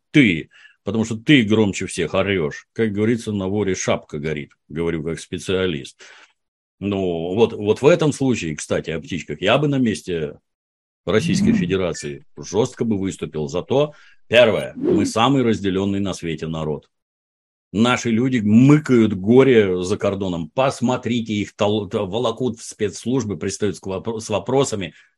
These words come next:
Давайте всех к нам. Давайте всех к нам. Родина-мать признает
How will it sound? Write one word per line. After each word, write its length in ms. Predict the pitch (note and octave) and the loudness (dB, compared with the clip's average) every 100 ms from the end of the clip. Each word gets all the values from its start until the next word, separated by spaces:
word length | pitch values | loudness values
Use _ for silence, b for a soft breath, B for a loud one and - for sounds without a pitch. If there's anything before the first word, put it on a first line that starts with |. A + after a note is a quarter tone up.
| _ | _
Давайте 380 | E2 E2+ F2+ D2+ | -6 -4 -4 -6
всех 300 | - D2+ - | -12 -12 -12
к 80 | - | -14
нам. 260 | C2 - _ | -16 -16 _
Давайте 640 | G2 G2+ G2 A2 C3+ B2+ A2 | -2 0 2 2 2 0 -4
всех 360 | - G2+ F#2+ | -4 -4 -4
к 60 | - | -6
нам. 420 | F#2+ E2 D#2 D2+ - B B B - | -6 -4 -4 -8 -12 B B B -4
Родина-мать 960 | A2 D#3+ F#3+ D#3+ D3+ D3 D3+ E3 C3 - | 4 6 6 6 4 4 4 4 2 0
признает 720 | C#3 C3+ B2 D3 D3+ C#3 G#2 | 2 2 2 2 4 4 2